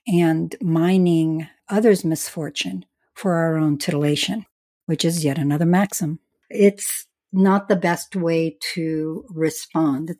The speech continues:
And by best, I mean it's not the most skillful or one that will allow you to operate in accord with karma.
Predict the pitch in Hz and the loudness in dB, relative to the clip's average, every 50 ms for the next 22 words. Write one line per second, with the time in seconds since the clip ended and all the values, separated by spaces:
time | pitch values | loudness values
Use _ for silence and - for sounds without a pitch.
0 | - 202 185 170 175 165 160 156 190 214 220 - - 233 220 202 196 190 180 165 | -4 -2 -2 0 0 0 0 2 2 2 2 0 0 0 2 2 2 2 0 0
1 | - - 175 151 - 160 165 156 143 - - - - - 160 151 170 - - 202 | -2 -4 -6 -4 -4 -2 -2 -2 -4 -4 -8 -12 -8 -4 -4 -4 -4 -2 -2 -2
2 | 190 208 214 208 _ _ _ _ _ - 180 165 156 151 156 160 165 160 160 170 | 0 0 -2 -6 _ _ _ _ _ -6 -4 -2 -2 -2 0 2 2 2 2 2
3 | 160 151 156 190 180 165 156 151 147 147 147 143 147 147 147 151 151 156 151 156 | 2 0 -2 -2 -4 -4 -2 -2 0 0 0 -2 -2 -2 0 0 0 0 0 0
4 | 151 147 147 147 147 - - 165 156 151 151 147 147 - - - 190 196 190 - | 0 0 -2 -2 -6 -8 -6 -4 -2 0 0 0 -2 -4 -4 -2 -2 -2 0 2
5 | 190 170 165 160 160 175 - - 175 160 151 151 _ - 233 240 233 190 170 151 | 2 4 4 4 2 -2 -4 -6 -6 -6 -6 -6 _ -2 -2 0 -2 -2 -2 -4
6 | 208 - - - 294 294 311 - - - | -6 -6 -8 -6 -6 -6 -6 -8 -12 -14